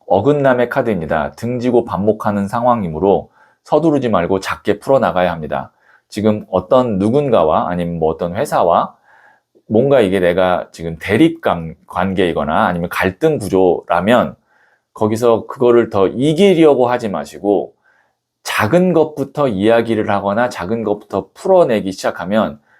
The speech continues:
그 다음에는 생각보다 빨리 잘 풀릴 수 있으니까 대립보다는, 갈등보다는,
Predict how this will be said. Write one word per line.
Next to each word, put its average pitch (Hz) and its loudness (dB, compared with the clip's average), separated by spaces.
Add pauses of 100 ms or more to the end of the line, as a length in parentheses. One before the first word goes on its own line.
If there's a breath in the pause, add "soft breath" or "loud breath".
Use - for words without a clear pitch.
(120)
그 123 0
다음에는 110 0
생각보다 139 0
빨리 165 4
잘 - -6
풀릴 107 -2
수 92 -8
있으니까 80 -4 (400 soft breath)
대립보다는, 110 0
갈등보다는, 98 -2